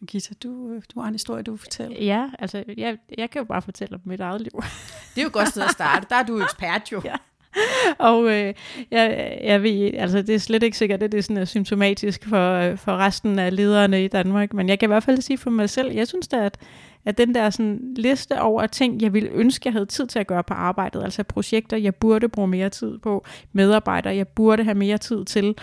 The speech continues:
Speaker 2: øh, kunder, jeg burde være mere synlig overfor. Altså, listen er virkelig, virkelig, virkelig lang i forhold til alle de ting, jeg rigtig gerne vil gøre i den perfekte verden. Antallet af e-mails, der tikker ind hver dag, øh, for så slet ikke at nævne,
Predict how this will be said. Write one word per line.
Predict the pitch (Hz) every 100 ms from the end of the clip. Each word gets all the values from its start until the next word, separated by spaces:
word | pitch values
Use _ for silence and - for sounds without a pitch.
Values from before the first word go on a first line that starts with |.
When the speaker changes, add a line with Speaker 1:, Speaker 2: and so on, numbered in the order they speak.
| - - - -
Speaker 2:
øh, | 208 202 190 185 180 175 160 180 - -
kunder, | 214 202 214 226
jeg | 214 196
burde | - 202 208 214 214
være | 175
mere | 180 196 214
synlig | - 214 226 180
overfor. | 185 190 202
Altså, | 220 208 196
listen | 214 233 - 240
er | 180
virkelig, | 185 208 - 208 - _ 202
virkelig, | 220 - - 196 - _ -
virkelig | 233 233 277 214 - 190
lang | 175 175 214
i | 226
forhold | 233 240 233
til | 240
alle | - 220
de |
ting, | 233 247 233
jeg | 208
rigtig | 226 254 226
gerne | 214 247
vil | 233
gøre | 208 214 262 _ - - _ -
i |
den | 220 202
perfekte | 202 190 220 220 220
verden. | 170 175 208 226 - - - - -
Antallet | 202 220 247 226 220
af | 214 214
e-mails, | 220 220 220 214 -
der | 208
tikker | - 214 -
ind | 226 214 - -
hver | 190 135
dag, | 196 185 - - 254
øh, | 208 196 180
for | - 202
så | 196
slet | - 202 196
ikke | 196 -
at | 185
nævne, | 185 180 196 214